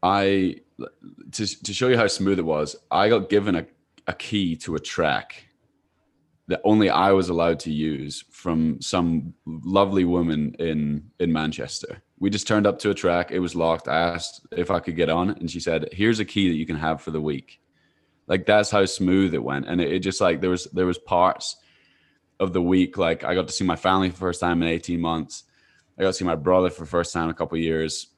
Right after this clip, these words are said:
Um, and, like, everything was just coming together really nicely.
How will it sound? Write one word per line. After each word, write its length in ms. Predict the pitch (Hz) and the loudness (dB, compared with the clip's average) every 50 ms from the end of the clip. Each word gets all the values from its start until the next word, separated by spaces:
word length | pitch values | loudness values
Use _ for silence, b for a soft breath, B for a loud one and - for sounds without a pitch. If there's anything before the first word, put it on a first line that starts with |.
| _ _ - | _ _ -14
Um, 580 | 78 78 78 76 76 73 73 71 69 65 69 - _ _ _ _ _ _ _ _ _ _ _ _ _ _ _ _ _ _ _ _ _ | -10 -10 -8 -8 -6 -6 -6 -8 -8 -10 -12 -14 _ _ _ _ _ _ _ _ _ _ _ _ _ _ _ _ _ _ _ _ _
and, 280 | 92 92 92 90 87 87 | -2 -2 0 0 0 0
like, 320 | 85 82 80 78 - - - | 0 0 -2 -4 -6 -6 -2
everything 520 | 90 101 101 107 104 98 101 98 95 92 | 0 0 2 2 2 2 2 2 2 0
was 160 | 87 87 85 | 0 -2 -2
just 160 | - 87 82 - | -4 -8 -10 -6
coming 280 | - 95 90 90 85 | -4 -2 -2 -2 -2
together 360 | - 80 76 92 87 82 85 | -4 -2 0 0 0 2 0
really 220 | 82 85 82 80 80 | -2 -2 -2 -2 0
nicely. 580 | 85 87 90 87 - - 82 80 78 80 78 | 0 0 0 -2 -2 -4 -4 -4 -4 -4 -6